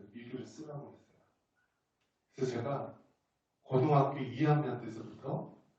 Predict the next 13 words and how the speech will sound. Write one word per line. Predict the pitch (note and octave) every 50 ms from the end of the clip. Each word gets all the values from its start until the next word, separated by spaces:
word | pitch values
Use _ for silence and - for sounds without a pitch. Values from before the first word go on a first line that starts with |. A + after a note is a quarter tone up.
| _ _
일기를 | D3 C#3+ C#3+ D3 C3+ B2+ - G#2
썼어요. | - - - - - - - - - _ _ _ _ _ _ _ _ _ _ _ _ _ _ _ _ _ _ _ _ _ _ _ _ _ _
그래서 | _ C3+ C3+ -
특별한 | - - - - - - A3+ A3 G#3 G3 F#3+ F3
일이 | D#3 D3+ D3
없는 | C#3+ - - A#2+ B2 A2
한 | - E3+ - - - - - - - _ _ -
제가 | C#3+ C3+ D3
일기를 | C3+ A#2+ B2 - D3 C#3+ C3+ B2+
쓸까요, | - F3 F3+ F3 D#3 D3+
안 | C3+ B2 -
쓸까요? | - - - A2+ A2 A2 - D3+ - - - - - _ _ _ _ _ _ _ _ _ _ _ _ _ _ _ _ _ _ _ _ _ _
써왔어요. | - F3 - - F3 E3+ E3 - D3+ C#3 B2+ G#2 - - - -